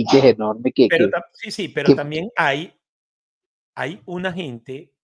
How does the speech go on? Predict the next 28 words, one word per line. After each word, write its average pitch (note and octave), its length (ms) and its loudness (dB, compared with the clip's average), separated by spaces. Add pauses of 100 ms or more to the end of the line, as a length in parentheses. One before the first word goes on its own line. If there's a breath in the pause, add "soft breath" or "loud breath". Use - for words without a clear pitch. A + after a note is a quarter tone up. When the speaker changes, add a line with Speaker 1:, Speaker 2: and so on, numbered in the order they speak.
(140)
Speaker 2:
que C#3+ 140 -8
todo, F3+ 560 -4 (500)
todo F#3+ 160 2
dice, E3+ 240 -2
"Todo G#3 240 4
bien, A2+ 500 -6
todo E3 200 2
está - 220 -4
bien, D#3 340 -6
Speaker 1:
Sí, A3+ 120 -10 (120)
Speaker 2:
no A3 340 8
hay B2+ 100 8
Speaker 1:
hay B2+ 180 6
gente D3 80 0 (120)
que F#3 80 4
Speaker 2:
problema, G#3 320 4 (360)
no, D4+ 520 0
quedan, B3+ 360 0
perdimos, C4 580 -4
pero G#3+ 140 0
estamos G#3 320 -4
bien". A3+ 340 0 (320)
O D#3+ 80 -12
sea, D#3+ 240 -8
no, D3+ 440 -10 (200)
ya D#3+ 140 -10
va, A#2 260 -12
o - 40 -20